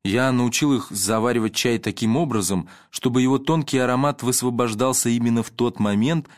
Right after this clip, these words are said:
когда хозяин подносит чашку к губам, или тому, как разнообразить блюдо, чтобы трапеза не превращалась в тяжкий труд, а также другим секретам, известным только посвященным. Не думаешь ли ты, что я открою тайны моей профессии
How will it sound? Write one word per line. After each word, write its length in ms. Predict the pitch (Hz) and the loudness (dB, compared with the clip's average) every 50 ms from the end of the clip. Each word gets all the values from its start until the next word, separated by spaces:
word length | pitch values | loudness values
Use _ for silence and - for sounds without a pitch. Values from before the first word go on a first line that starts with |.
| _ _ | _ _
когда 320 | - 104 104 104 101 123 123 | -6 -4 -4 -2 -2 -2 -2
хозяин 500 | - - 104 101 92 104 117 127 123 110 | -2 -2 -2 -2 0 0 0 0 -2 -2
подносит 580 | - - 98 92 92 98 107 104 - 107 - | -2 -2 -2 -2 0 -2 -2 -2 -4 -6 -6
чашку 380 | - - 104 98 - - - 107 | -4 -4 -4 -4 -4 -4 -6 -6
к 80 | 104 104 | -6 -4
губам, 480 | 117 127 120 110 101 87 80 78 - - - _ _ _ _ _ _ _ | -4 -2 -2 0 0 0 -2 -2 -6 -10 -16 _ _ _ _ _ _ _
или 180 | - 120 120 120 | 0 0 0 0
тому, 400 | 117 - 120 123 143 165 160 - - - - _ _ | 0 0 0 2 2 0 0 -2 -6 -14 -20 _ _
как 180 | - 123 123 | -4 -2 -2
разнообразить 720 | 131 123 120 104 113 117 113 104 113 123 123 113 107 101 | 0 -2 0 0 0 0 2 2 0 0 0 0 -2 -2
блюдо, 320 | 90 95 107 131 147 135 113 | -2 0 2 2 2 2 0
чтобы 320 | - - - 95 98 101 | -2 -2 -4 -2 -2 -4
трапеза 460 | - - 107 117 - - 120 107 113 | -2 -2 -2 -2 -2 -2 -2 0 2
не 120 | 107 104 104 | 2 2 0
превращалась 680 | - 104 98 87 95 98 92 87 - - 101 113 107 90 | 0 -2 -2 0 0 0 0 -2 -2 -2 0 0 -2 -2
в 100 | - - | -6 -6
тяжкий 400 | - 101 92 87 - - - 101 | -4 -4 -2 -2 -4 -4 -6 -4
труд, 380 | - - 113 104 92 - - - - - _ _ | -2 0 0 0 0 -2 -6 -12 -20 -20 _ _
а 100 | - 95 | -6 -4
также 320 | - - 135 143 139 135 120 | -2 -2 -2 -2 -2 -4 -2
другим 420 | 110 117 120 110 98 117 123 107 | -2 -2 -2 -2 0 0 0 0
секретам, 540 | - - 110 - - 147 175 170 - 101 98 | 0 -2 -2 -2 -2 -2 -2 0 0 -2 -2
известным 440 | 92 95 113 139 135 - 120 107 - | -2 -2 -4 -4 -2 -2 -4 -4 -2
только 320 | - 120 120 117 - 104 | -2 -4 -4 -4 -6 -8
посвященным. 880 | - - 110 - - 104 95 87 - - - 90 85 85 87 85 80 - - - _ _ _ _ _ _ | -6 -4 -4 -2 -2 -2 -2 -2 -2 -2 -2 -2 -2 -2 -2 -4 -6 -8 -14 -20 _ _ _ _ _ _
Не 120 | - 117 117 | -2 0 2
думаешь 340 | 127 180 185 165 135 - - | 2 2 2 2 2 0 0
ли 100 | 131 123 | -2 0
ты, 140 | - 160 | 2 0
что 220 | 139 - - - 120 | 0 0 0 0 0
я 100 | 120 117 | 0 0
открою 340 | 113 - - 131 127 120 - | -2 -4 -2 0 0 0 0
тайны 400 | - - 123 123 123 120 113 107 | -2 -2 0 0 0 2 2 2
моей 200 | 107 107 107 104 | 2 0 -2 -2
профессии 720 | - 110 110 104 - - 160 156 - - 123 110 92 | -2 -4 -4 -4 -2 -2 -2 -2 0 0 0 0 -2